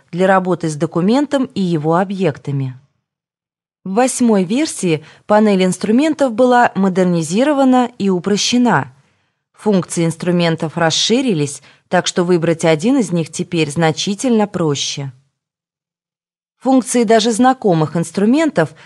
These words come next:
таких как инструменты выбора объекта и инструменты выбора содержимого, стали значительно шире. Например, любой блок можно вращать, просто захватив один из его углов.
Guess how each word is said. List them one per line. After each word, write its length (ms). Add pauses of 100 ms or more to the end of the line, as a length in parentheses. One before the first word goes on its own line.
(180)
таких 380
как 340
инструменты 720
выбора 400
объекта 560
и 220
инструменты 720
выбора 400
содержимого, 920 (420)
стали 380
значительно 720
шире. 520 (1040)
Например, 640 (360)
любой 380
блок 460
можно 420
вращать, 560 (240)
просто 400
захватив 720
один 380
из 100
его 340
углов. 400